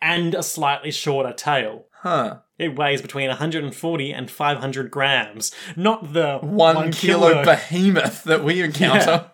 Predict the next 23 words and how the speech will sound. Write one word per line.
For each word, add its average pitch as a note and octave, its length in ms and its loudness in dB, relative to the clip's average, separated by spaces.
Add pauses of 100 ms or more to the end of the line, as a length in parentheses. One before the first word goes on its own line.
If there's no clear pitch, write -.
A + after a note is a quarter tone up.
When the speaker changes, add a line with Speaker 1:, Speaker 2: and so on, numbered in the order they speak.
(140)
Speaker 2:
Never C3 220 -8
mind. D#3+ 560 -4 (340)
Oh, A#3+ 200 0
wait. C4+ 340 2
No, C#4+ 160 2
that D#4 120 0
has F4 140 -6
to C4 80 -4
include G#3 280 0
the D3 80 -2
tail. B3 540 -2 (180)
Oh, - 80 -20
shit. - 640 -6 (220)
That's - 140 -10
a A#2+ 200 -4 (100)
beefy D#3 480 0
Speaker 1:
No, F#3+ 160 0
this G#3+ 140 0
says G#3+ 160 0
head F3+ 160 0
and D#3 100 -2
body D3+ 200 0
length. A2+ 400 -14